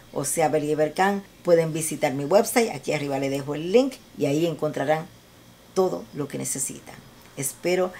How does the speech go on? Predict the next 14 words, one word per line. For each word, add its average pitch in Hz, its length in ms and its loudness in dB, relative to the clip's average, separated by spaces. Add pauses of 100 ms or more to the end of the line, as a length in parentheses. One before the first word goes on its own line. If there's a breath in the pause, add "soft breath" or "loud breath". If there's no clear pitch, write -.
(240 loud breath)
que 170 120 4
este 160 260 0
video 170 480 0
le 135 80 -2
haya 123 180 -4
gustado, 208 600 2
le 160 80 4
haya 143 160 0
traído 147 280 -2
toda 165 300 6
la 160 80 4
información 156 720 0
con 175 240 -2
tiempo 175 800 2